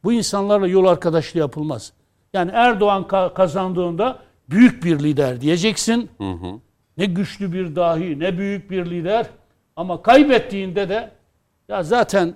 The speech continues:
Speaker 1: Türkiye'yi kutuplaştırdı, zaten öyle dedi, tek adam gibi hareket etti, partiyi bilmem ne yaptı. Yani bizden ayrılan o eski arkadaşlarımızın yönelttiği eleştirilere biz de sarılacağız.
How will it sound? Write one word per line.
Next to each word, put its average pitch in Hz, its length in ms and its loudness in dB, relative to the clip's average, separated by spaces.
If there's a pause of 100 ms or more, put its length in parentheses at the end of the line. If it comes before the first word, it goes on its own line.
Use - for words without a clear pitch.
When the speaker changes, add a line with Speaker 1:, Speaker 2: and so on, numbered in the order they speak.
(100)
Speaker 1:
Türkiye'yi 185 420 0
kutuplaştırdı, 147 1040 -4
zaten 202 440 2
öyle 190 360 0
dedi, 131 300 -4
tek 196 280 -4
adam 196 300 2
gibi 180 180 0
hareket 160 520 2
etti, 117 240 -8
partiyi 180 540 -2
bilmem 196 340 -4
ne 202 100 -2
yaptı. 156 420 -6 (340)
Yani 170 260 2
bizden 160 340 2
ayrılan 196 560 2 (420)
o 202 120 2
eski 196 380 -4
arkadaşlarımızın 190 840 -4
yönelttiği 190 460 -6
eleştirilere 185 680 -2
biz 208 160 -2
de 202 80 4
sarılacağız. 131 760 -4